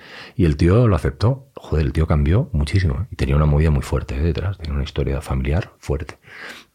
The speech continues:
Pero me era muy difícil, y con ese fue con el que dije a la directora, No puedo, no puedo. O hacéis algo, o le decís algo, o,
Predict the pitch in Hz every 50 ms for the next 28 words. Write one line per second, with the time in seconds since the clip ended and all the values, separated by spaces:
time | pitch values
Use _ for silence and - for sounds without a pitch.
0 | _ - - 92 90 90 87 87 95 107 143 165 165 139 110 - 156 - 110 101
1 | - 120 110 - 110 107 139 196 208 - 254 269 269 - - _ _ _ _ _
2 | _ _ _ _ - - 120 131 147 147 127 110 92 101 87 87 82 - - 82
3 | 80 80 80 78 - - 82 80 80 78 78 78 69 - - 71 71 69 69 -
4 | 95 92 98 120 127 107 - - - _ _ _ _ _ _ - - - - -
5 | - - - - - - 95 104 104 107 85 73 - - - _ _ _ _ _
6 | _ _ - 67 - - - - - 101 92 92 95 87 - 139 151 139 - 139
7 | 170 175 170 180 175 156 120 101 98 92 90 - - 135 127 131 131 156 151 160
8 | 147 - - 69 73 87 -